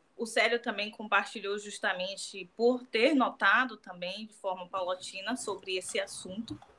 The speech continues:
E eu achei interessante, é, estarmos conversando sobre isso. Conheço o Célio, é, de, conjuntamente com outros colegas que são éticos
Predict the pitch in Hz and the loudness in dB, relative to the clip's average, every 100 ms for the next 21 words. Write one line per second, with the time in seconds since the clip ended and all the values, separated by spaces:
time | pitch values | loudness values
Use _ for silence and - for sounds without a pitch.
0 | _ _ _ _ _ - - 214 233 262 | _ _ _ _ _ -14 -4 4 8 8
1 | 294 285 285 277 277 320 254 262 294 - | 8 2 0 2 0 2 0 0 -2 -10
2 | _ _ _ _ - 214 220 220 240 - | _ _ _ _ -2 0 0 -4 -12 2
3 | 269 330 330 - 247 226 233 233 196 208 | 4 4 -2 -2 -2 0 -2 -4 -6 -8
4 | - 185 190 185 240 - 262 247 202 202 | -10 -8 -8 -6 -6 -6 -2 0 0 0
5 | - 208 208 - 180 202 247 277 - _ | -4 -8 0 6 8 6 4 -2 -6 _
6 | - - - 196 202 202 202 196 196 196 | -20 -18 2 6 6 6 2 0 -4 -8
7 | - 285 285 269 262 240 220 240 - 220 | 2 4 6 4 4 2 0 -4 -4 4
8 | 220 240 233 - 208 185 180 190 233 233 | 4 2 -4 -6 0 2 2 0 -4 -6
9 | - - _ _ - - 302 285 214 254 | -10 -16 _ _ -8 2 6 6 6 4
10 | 294 - 277 262 | 0 -8 -8 -8